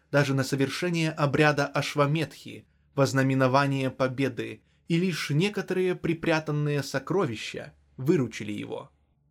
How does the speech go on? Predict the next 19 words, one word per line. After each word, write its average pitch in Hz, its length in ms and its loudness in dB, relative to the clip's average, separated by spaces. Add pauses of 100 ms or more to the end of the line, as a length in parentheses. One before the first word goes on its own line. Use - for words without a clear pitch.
(560)
Торжества, 139 840 2
организованные 165 880 4
в 160 80 -8
честь 170 360 0
его 156 440 4 (260)
так 165 240 0
называемых 143 1000 4
«добрых 127 500 2
дел» 151 380 2 (460)
не 180 140 2
вызвали 185 500 0
энтузиазма 165 1000 0
у 143 140 2
измученного 139 760 2
народа, 143 560 2 (280)
который 165 400 4
по-своему 180 960 0
высмеивал 143 960 -4
победителей. 117 760 -6